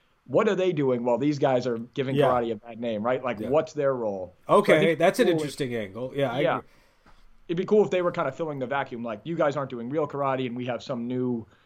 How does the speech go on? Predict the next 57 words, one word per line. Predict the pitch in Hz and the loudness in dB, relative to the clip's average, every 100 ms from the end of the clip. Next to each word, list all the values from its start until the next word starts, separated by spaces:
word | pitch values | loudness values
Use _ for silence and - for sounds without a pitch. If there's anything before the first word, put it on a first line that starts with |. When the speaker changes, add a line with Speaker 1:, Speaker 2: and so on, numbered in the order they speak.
| _ _ _ | _ _ _
Speaker 1:
whatever, | 127 147 139 107 | 0 2 2 0
right? | 110 120 110 | -2 -2 -2
We've | 139 135 | -4 -4
used | 120 131 127 | -2 -2 -2
this | 127 | -4
time | 131 117 | -2 -2
to | 107 | -2
strengthen, | 135 123 120 107 | -2 -2 -2 -4
and | 104 | 0
we | 139 123 | 0 2
have | 113 101 | 0 -2
the | 110 | -2
new | 113 107 101 98 95 | -2 0 0 -2 -6
champion," | - 120 110 | -4 -2 -2
or | 107 | 0
whatever, | 117 120 95 | 2 2 0
right? | 101 110 135 - _ _ - | -2 -2 -2 -8 _ _ 0
Speaker 2:
Yeah. | 190 | 4
Speaker 1:
Or | 180 135 131 - _ _ _ _ - | 6 6 4 0 _ _ _ _ -4
I | 165 | -2
would | 139 | 0
like | 151 131 | -2 -2
something | 156 135 135 123 | -4 -6 -6 -4
where | 117 | -6
it's | 104 | -4
like, | 120 107 98 - _ _ _ _ _ _ _ _ - _ | -4 -4 -4 -14 _ _ _ _ _ _ _ _ -20 _
you | 135 127 | -6 -2
know, | 113 98 - _ _ _ | -2 -2 -8 _ _ _
people | - 180 165 | -8 0 0
from | 151 | 2
Okinawa, | 147 139 135 139 123 113 110 | 0 -2 -2 0 2 2 0
like, | 110 131 | -2 -4
maybe, | 123 120 110 - - - | -4 -4 -6 -10 -18 -16
eh, | - 175 | -14 -2
whatever, | 143 135 117 | 2 4 2
there's | 120 | -2
some | 131 120 | -4 -4
visiting | 139 131 131 123 107 | -2 0 0 -2 -2
demo | 139 135 127 | -2 0 0
team | 127 113 | -2 -2
or | |
whatever, | 117 113 | 0 0
and | 107 | -2
they're | |
like, | 101 123 | -4 -2
"You | 151 | -2
guys | 110 | -2
don't | 104 113 | -4 -4
know | 104 | -4
real | 120 151 | 0 0
karate," | 117 117 110 | 2 0 0
and | 113 | 0
they're | 110 | 0
like, | 107 101 | 0 -2
Speaker 2:
Uh-huh. | 113 | -2
Speaker 1:
you | 139 | -2
know, | 113 101 | 0 -2